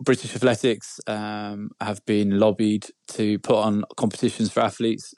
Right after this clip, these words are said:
Uh, I think that's something that they're gonna work on over the next couple of weeks. Um,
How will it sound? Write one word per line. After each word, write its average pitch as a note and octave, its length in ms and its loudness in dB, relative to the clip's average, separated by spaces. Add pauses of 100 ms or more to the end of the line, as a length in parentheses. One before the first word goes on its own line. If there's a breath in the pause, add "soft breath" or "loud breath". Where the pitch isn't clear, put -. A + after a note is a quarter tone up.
(140)
Uh, G#2 300 -6
I F#2+ 60 -4
think - 200 -6
that's - 180 0
something G#2+ 240 0
that G#2 140 -4
they're G#2+ 140 2
gonna G2+ 140 -2
work A2 280 4
on G#2 140 0
over G2+ 160 -2
the G2+ 40 -2
next G#2 180 -4
couple G2+ 180 0
of G#2+ 60 4
weeks. A2+ 400 2 (520 loud breath)
Um, G#2+ 560 0